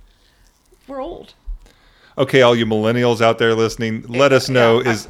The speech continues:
Speaker 2: are house parties still a thing?
Speaker 1: Yeah.
Speaker 2: But even if they are, I think older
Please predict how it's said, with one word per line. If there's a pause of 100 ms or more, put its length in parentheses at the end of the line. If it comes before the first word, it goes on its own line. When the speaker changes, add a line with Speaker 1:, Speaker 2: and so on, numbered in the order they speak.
Speaker 2:
are
house
parties
still
a
thing? (160)
Speaker 1:
Yeah.
Speaker 2:
But
even
if
they
are, (800)
I
think (120)
older